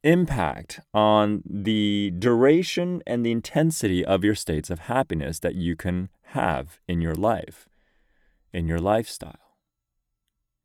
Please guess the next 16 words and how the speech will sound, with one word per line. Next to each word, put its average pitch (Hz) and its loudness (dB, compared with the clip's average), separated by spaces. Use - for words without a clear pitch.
Because 139 8
what 139 10
happens 160 8
is 120 0
this, 117 2
when 160 6
that 151 8
silver 139 6
lining 113 6
playbook 85 0
is 82 -2
employed, 92 -4
all 147 12
of 175 2
a - 0
sudden, 147 4